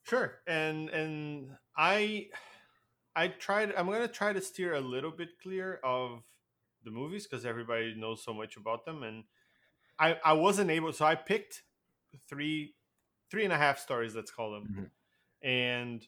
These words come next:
Speaker 1: I wasn't able to completely get away from the Marvel movies, but I'm gonna start, uh, you know, with one that was not fully adapted, but was adapted, which is Old Man Logan.
Speaker 2: Yeah,
Speaker 1: So
Speaker 2: yeah.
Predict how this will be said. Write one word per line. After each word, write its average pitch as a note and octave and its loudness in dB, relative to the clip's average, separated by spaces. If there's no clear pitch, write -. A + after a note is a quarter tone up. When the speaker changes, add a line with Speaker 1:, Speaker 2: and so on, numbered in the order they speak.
Speaker 1:
I B2+ 4
wasn't D#3 2
able C#3+ 0
to C#3 -6
completely C3+ -10
get A#2+ 0
away A#2 0
from A#2+ -12
the G#2+ -4
Marvel A2+ -4
movies, E3 -8
but B2 -4
I'm C3+ 4
gonna D#3 -2
start, C#3+ 0
uh, C#3 -4
you C3 -4
know, A#2+ -2
with A#2+ -6
one C#3 0
that B2+ 2
was B2 -2
not D3+ 2
fully D3 -4
adapted, B2 -2
but G2+ -6
was C#3+ 2
adapted, E3+ -6
which B2 -12
is B2 -8
Old B2 -6
Man A2+ -2
Logan. A2 -6
Speaker 2:
Yeah, D2+ -6
Speaker 1:
So A2+ 0
Speaker 2:
yeah. - -10